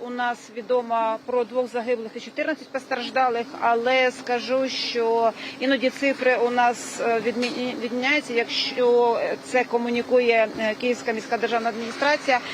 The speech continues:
вони напряму їм, е, медики надають допомогу, тому ми фіксуємо саме постраждалих, які постраждали під час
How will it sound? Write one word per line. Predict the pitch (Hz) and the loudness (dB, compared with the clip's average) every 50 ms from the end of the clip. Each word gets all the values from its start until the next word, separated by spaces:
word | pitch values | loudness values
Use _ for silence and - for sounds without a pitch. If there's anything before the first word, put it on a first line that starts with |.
| - - - | -10 -8 -4
вони | 233 240 262 262 | -2 0 2 2
напряму | 254 247 254 - - 247 247 247 247 254 247 | 4 2 2 2 2 2 4 4 4 4 4
їм, | 247 220 226 226 226 220 | 4 4 2 2 2 2
е, | - 226 226 | 2 4 4
медики | 226 233 233 233 220 - 208 | 4 4 4 4 2 2 2
надають | 214 220 190 226 226 226 226 - | 0 2 2 4 4 2 2 2
допомогу, | 233 214 - 226 220 247 269 294 262 254 247 - | 0 0 2 2 2 4 4 4 6 4 2 2
тому | 247 226 226 240 254 262 | 2 0 2 2 4 4
ми | 254 262 262 | 6 4 4
фіксуємо | 254 247 233 - - - 262 254 247 233 233 214 226 | 4 2 0 2 2 4 4 4 6 6 4 4 4
саме | 269 247 247 233 226 | 4 4 4 4 2
постраждалих, | 226 - 240 233 - 240 226 214 202 247 233 226 226 220 - - - - - - | 2 2 0 0 0 -2 0 2 4 4 4 6 4 2 2 0 -8 -4 0 2
які | 233 233 - 262 | 4 4 4 4
постраждали | 254 247 240 - 247 226 208 254 247 233 233 - - - | 4 4 4 2 2 4 4 6 6 6 6 4 2 -4
під | 247 202 - | -4 -2 2
час | - 262 254 233 226 | 4 4 6 4 4